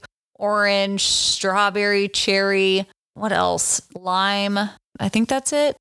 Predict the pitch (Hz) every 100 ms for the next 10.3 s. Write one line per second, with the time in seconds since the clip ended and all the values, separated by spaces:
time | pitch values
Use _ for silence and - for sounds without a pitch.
0 | _ _ 190 254 269 254 220 208 202 185
1 | 180 160 220 226 214 - 185 160 160 175
2 | 170 - - 202 - - _ _ 214 208
3 | 185 - - 294 330 320 277 254 247 226
4 | 208 - 190 185 165 - - 202 208 -
5 | _ _ - 240 269 294 262 240 - 214
6 | 208 - 240 247 233 208 214 - 214 233
7 | 233 226 208 254 226 214 185 170 180 190
8 | - 214 208 202 208 196 196 185 170 160
9 | - - 202 202 196 208 190 185 - -
10 | 180 180